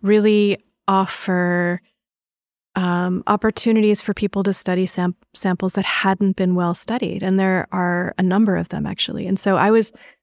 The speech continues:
particularly interested in the samples that had the highest level of pristinity, so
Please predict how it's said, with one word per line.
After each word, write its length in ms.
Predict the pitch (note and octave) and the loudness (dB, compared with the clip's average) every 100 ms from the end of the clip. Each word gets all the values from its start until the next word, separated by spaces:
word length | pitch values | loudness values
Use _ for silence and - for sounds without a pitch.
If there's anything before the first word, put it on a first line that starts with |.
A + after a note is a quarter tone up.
| - | -8
particularly 640 | A3 - C4+ B3 G#3 F#3 | -4 -2 0 2 2 0
interested 640 | - F3+ F3+ - - E3+ F3 | 0 -2 -2 -4 -4 -4 -4
in 260 | F3 E3+ | -4 -2
the 100 | E3+ | -2
samples 400 | E3+ D#3+ E3 E3+ | -4 -6 -6 -8
that 160 | - - | -8 -8
had 280 | - F3 F3 | -6 -6 -6
the 60 | |
highest 440 | E3+ - F3+ F3+ - | -8 -2 0 -2 -2
level 200 | F3+ F3+ | -2 -2
of 120 | E3+ | -2
pristinity, 600 | - F#3 - F3+ F3+ F3 | -4 -8 -4 -2 -2 -4
so 240 | - F#3+ | -4 -6